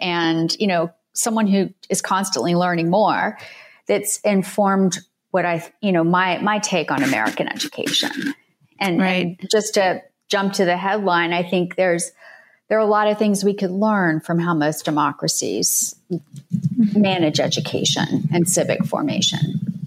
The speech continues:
Speaker 2: Mm-hmm. Um, so you, I think, sum a lot of these learnings, or perhaps some of them, up in the idea of educational pluralism.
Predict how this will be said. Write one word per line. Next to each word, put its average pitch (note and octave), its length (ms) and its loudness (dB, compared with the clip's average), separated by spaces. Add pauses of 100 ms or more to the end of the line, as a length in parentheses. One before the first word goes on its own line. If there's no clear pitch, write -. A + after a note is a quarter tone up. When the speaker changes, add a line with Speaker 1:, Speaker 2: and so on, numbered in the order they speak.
(200)
Speaker 2:
Mm-hmm. - 1400 0
Um, G#3+ 460 2 (1400)
so B3+ 580 2 (760)
you, C#4+ 540 2
I A#3 160 -2
think, B3+ 640 -2
sum A3+ 600 2 (100)
a G#3 80 0
lot G#3+ 440 0
of G3 300 -2
these G3+ 220 0
learnings, F#3+ 460 2
or F#3 80 0
perhaps - 360 -4
some F3+ 140 0
of F#3 140 2
them, F3 300 0
up F#3 320 -2
in F#3 200 0
the F#3 200 4
idea F3+ 720 0 (360)
of F#3 460 0
educational G#3 760 0
pluralism. D4 760 0